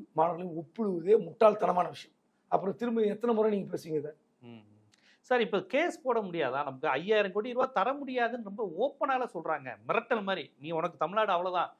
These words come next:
Speaker 2: உனக்கு ஒண்ணுமே தர மாட்டோம்னு, ஐயாயிரம் கோடி உனக்கு தர முடியாதுன்னு மிரட்டுறாங்க சார். இது என்ன பண்றது?
Speaker 1: அதாங்க.
Speaker 2: நம்ம கேஸ் போட முடியாதா? நம்ம வழக்காடு
Speaker 1: இல்ல,
Speaker 2: பண்றது?
Speaker 1: இல்ல, இல்ல. இப்ப நீங்க,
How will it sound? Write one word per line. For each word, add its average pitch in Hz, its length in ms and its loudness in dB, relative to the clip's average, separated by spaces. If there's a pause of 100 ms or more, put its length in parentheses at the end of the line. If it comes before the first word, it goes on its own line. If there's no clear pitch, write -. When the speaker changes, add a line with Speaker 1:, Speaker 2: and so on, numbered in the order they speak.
(300)
Speaker 2:
உனக்கு 147 320 -4
ஒண்ணுமே 190 280 -6
தர 180 140 -2
மாட்டோம்னு, 180 340 -4
ஐயாயிரம் 196 340 -4
கோடி 240 140 -6
உனக்கு 202 220 -6
தர 170 180 -4
முடியாதுன்னு 190 420 -6
மிரட்டுறாங்க 156 420 -6
சார். 120 120 -12
இது 147 140 -8
என்ன 185 120 -6
பண்றது? 117 280 -14 (140)
Speaker 1:
அதாங்க. 143 220 -6
Speaker 2:
நம்ம 175 140 -6
கேஸ் 226 260 4
போட 190 120 -6
முடியாதா? 131 420 -4
நம்ம 127 160 -10 (120)
வழக்காடு 147 320 -6
Speaker 1:
இல்ல, 165 120 -2
Speaker 2:
பண்றது? - 80 -16
Speaker 1:
இல்ல, 165 120 -6
இல்ல. 156 220 -4
இப்ப - 180 -14
நீங்க, 156 460 -2